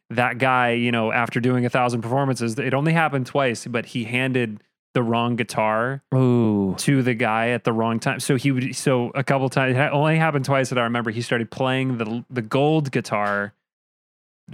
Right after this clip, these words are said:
Speaker 1: when he was supposed to be doing Say It To Me Now. And, and,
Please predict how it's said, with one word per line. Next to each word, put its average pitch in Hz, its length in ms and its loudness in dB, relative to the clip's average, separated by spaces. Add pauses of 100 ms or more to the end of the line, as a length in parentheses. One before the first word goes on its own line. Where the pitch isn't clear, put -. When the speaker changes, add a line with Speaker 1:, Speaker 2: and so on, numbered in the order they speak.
(180)
Speaker 1:
when 139 200 4
he 135 80 4
was 127 120 2
supposed 123 320 2
to 139 60 -4
be 135 80 2
doing 120 200 2
Say 117 220 0
It 117 80 -2
To 139 80 -2
Me 135 100 0
Now. 143 360 -2 (420)
And, 123 520 -2 (480)
and, 123 240 0